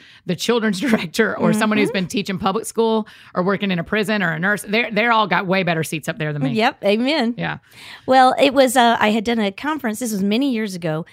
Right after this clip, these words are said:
Speaker 2: and I, I started in ministry in music.
Speaker 1: Okay.
Speaker 2: And so I was leading worship from a little keyboard. You know, I travel and
Speaker 1: Yeah.
Speaker 2: carry. This was in South Florida, and there was this little-known Bible teacher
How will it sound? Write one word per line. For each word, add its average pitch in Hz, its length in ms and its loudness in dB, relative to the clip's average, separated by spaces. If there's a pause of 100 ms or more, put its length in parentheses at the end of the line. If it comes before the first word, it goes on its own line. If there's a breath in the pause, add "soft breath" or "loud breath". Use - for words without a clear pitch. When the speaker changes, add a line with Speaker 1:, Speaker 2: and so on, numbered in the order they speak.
(160 soft breath)
Speaker 2:
and 214 100 0
I, 240 280 0
I 220 80 -2
started 196 400 -4
in 165 260 -6
ministry 180 400 -6
in 160 140 -4
music. 165 460 -6 (120)
Speaker 1:
Okay. 208 420 -4
Speaker 2:
And 202 140 -2
so 214 120 -2
I 190 120 2
was 214 140 -4
leading 196 240 -2
worship 175 380 -4
from 185 180 0
a 208 40 -2
little 202 180 -2
keyboard. 170 480 -4
You 170 80 -4
know, 165 120 -4
I 165 100 -2
travel 180 340 -2
and 175 100 -4
Speaker 1:
Yeah. 175 40 -10
Speaker 2:
carry. 170 200 -2
This 202 180 -4
was 214 120 -6
in 196 100 -4
South 202 300 -6
Florida, 196 500 -4 (260 loud breath)
and 233 120 0
there 240 80 4
was 226 100 -2
this 208 180 -10
little-known 196 680 -2
Bible 269 400 -10
teacher - 500 -18